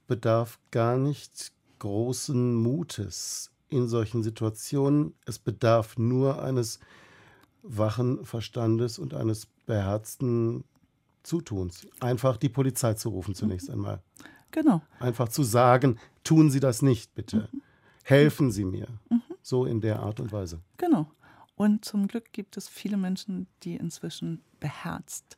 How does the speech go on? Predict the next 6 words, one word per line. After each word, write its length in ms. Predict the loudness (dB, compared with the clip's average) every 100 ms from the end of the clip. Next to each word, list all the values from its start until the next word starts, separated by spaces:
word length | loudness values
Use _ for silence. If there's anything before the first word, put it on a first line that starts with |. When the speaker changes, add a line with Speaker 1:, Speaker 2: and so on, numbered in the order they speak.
| -20 -20 _ -8
Speaker 2:
eingreifen. 720 | -4 -2 -4 -8 -10 -10 -12 -12 _ _ _ _ _ _ -12
Bei 180 | -6 -6
Rassismus, 800 | -6 -10 -10 -14 -10 -8 -8 -10 _
bei 300 | -8 -6 -8
Antisemitismus. 1200 | -8 -10 -10 -12 -10 -12 -14 -18 -18 -12 -12 -12 _ _ _ _ _ _ -16
Und 320 | 0 4 4